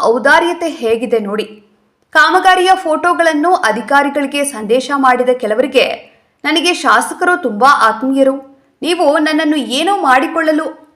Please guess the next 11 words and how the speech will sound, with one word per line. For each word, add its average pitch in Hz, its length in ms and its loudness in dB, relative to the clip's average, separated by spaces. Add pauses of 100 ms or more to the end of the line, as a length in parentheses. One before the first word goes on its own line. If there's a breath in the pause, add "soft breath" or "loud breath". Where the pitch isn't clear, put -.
(120)
ಆಗುವುದಿಲ್ಲ" 294 600 0
ಎಂದು 240 640 -4 (720)
ಜನರಿಗೆ 330 460 2
ಹೇಳುತ್ತಾ, 247 760 0
ಶಾಸಕರ 339 540 2
ಹೆಸರಿಗೆ 269 500 2
ಕಳಂಕ 269 500 0
ತರುತ್ತಿರುವ 277 500 0 (600)
ಸಹಾಯಕ 349 540 2
ಕಾರ್ಯಪಾಲಕ 285 840 2
ಅಭಿಯಂತರರಾದ 233 800 0